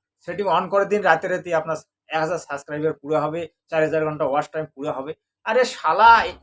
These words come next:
এই ধরনের কোথাও হয়েছে? নিজে কি তো করতে পেরেছিলে তুমি কোনোদিন? এই ধরনের তারা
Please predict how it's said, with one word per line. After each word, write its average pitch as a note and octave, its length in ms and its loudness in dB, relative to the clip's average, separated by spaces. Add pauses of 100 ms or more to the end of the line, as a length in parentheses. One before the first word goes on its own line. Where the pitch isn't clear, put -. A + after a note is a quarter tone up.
এই F3+ 120 -12
ধরনের G3 400 -2
কোথাও F3+ 340 0
হয়েছে? D#3 420 -2
নিজে D#3 240 -4
কি G#3 160 -8
তো D#3+ 140 -8
করতে D3+ 360 -10
পেরেছিলে G#3 480 -2
তুমি C4 180 -4
কোনোদিন? C4 400 0 (920)
এই B3 200 2
ধরনের B3 540 4
তারা G3+ 500 2